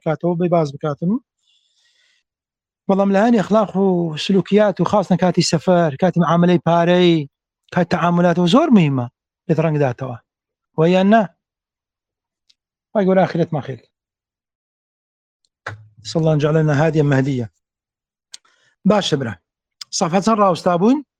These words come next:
پەنجا و سێ. وانییە؟ لەکنەمە لە طەبعەکەی ئاگادار بن. ئاەتی سێ. قوله وقوله تعالى: اتخذوا أحبارهم ورهبانهم أربابا من دون الله. الآية: الأحبار العلماء والرهبان العباد.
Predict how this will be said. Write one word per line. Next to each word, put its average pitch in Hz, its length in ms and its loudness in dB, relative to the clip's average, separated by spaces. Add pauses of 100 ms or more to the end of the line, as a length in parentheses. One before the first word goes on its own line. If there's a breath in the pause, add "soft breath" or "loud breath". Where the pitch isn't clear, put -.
پەنجا 160 240 0
و 147 40 -2
سێ. 139 200 -8 (380)
وانییە؟ 185 240 -2 (340)
لەکنەمە 170 360 0
لە 143 100 -2
طەبعەکەی 165 400 0
ئاگادار 147 300 0
بن. 117 120 -14 (580)
ئاەتی 185 380 0
سێ. 240 100 6 (600)
قوله 254 360 4 (120)
وقوله 226 420 0
تعالى: 214 300 0
اتخذوا 196 400 -2
أحبارهم 196 400 0
ورهبانهم 190 480 0
أربابا 185 340 2
من 180 160 2
دون 180 180 2
الله. 185 460 2 (520)
الآية: 196 500 0
الأحبار 185 460 -2
العلماء 165 360 2
والرهبان 160 360 0
العباد. 156 420 -2